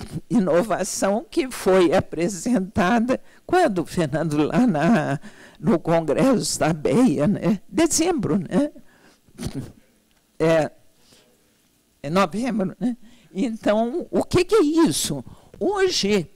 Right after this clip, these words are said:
todas essas universidades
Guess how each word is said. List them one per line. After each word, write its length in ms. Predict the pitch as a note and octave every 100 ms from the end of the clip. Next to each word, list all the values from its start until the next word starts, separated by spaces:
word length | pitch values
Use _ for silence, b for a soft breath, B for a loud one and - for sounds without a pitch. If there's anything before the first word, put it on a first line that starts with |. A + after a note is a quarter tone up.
| _
todas 420 | D#4+ F#4+ F#4+ E4
essas 640 | B3+ - A3 G#3+ G#3 -
universidades 1400 | F3+ G3 G3 F3 - - G3+ F#3 E3 C4+ G3+ F#4 D4+